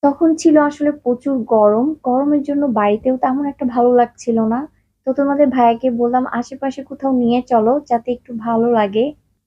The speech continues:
এই তো রেডি হয়ে দুজনে পিচ্চি বাচ্চা নিয়ে বেরোয় গেলাম। আমরা যে জায়গায় ঘুরতে গিয়েছিলাম, সেই জায়গার নামটা maybe হবে দুলপুকুরিয়া।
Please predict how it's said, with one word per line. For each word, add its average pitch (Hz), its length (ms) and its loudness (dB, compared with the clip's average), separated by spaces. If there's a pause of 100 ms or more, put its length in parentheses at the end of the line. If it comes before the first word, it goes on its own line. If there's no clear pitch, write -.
(200)
এই 285 200 2
তো 254 160 4
রেডি 240 360 2
হয়ে 262 360 2
দুজনে 240 420 -2
পিচ্চি 254 340 -12
বাচ্চা 277 300 -4
নিয়ে 254 260 2
বেরোয় 233 380 4
গেলাম। 226 420 2 (600)
আমরা 277 300 2
যে 302 160 2
জায়গায় 294 260 4
ঘুরতে 254 420 -6
গিয়েছিলাম, 262 680 -2
সেই 240 240 -4
জায়গার 233 380 2
নামটা 240 440 2
maybe 277 360 0
হবে 240 300 2
দুলপুকুরিয়া। 233 920 0